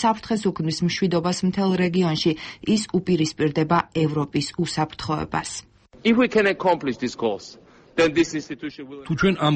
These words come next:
Speaker 3: გამოწვევას არ უპასუხებთ, ვშიშობ, რომ ძალადობის ტაქტიკა, რაც საქართველომ თავის თავზე გამოსცადა, მსოფლიოს სხვადასხვა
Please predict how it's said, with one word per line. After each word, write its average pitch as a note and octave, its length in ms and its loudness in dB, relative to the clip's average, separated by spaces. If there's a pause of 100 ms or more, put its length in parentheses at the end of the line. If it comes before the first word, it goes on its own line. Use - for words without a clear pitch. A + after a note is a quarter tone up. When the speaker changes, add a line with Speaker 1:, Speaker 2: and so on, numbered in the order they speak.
(100)
Speaker 3:
გამოწვევას B2+ 640 2
არ A#2 160 4
უპასუხებთ, C3+ 520 0 (180)
ვშიშობ, C3 380 0 (100)
რომ D3+ 180 4
ძალადობის C3 720 2
ტაქტიკა, A#2 420 -2 (100)
რაც A#2 100 0 (100)
საქართველომ B2 560 2
თავის B2 300 2
თავზე A#2+ 220 2 (100)
გამოსცადა, B2+ 460 2 (360)
მსოფლიოს C#3 480 2
სხვადასხვა B2+ 460 0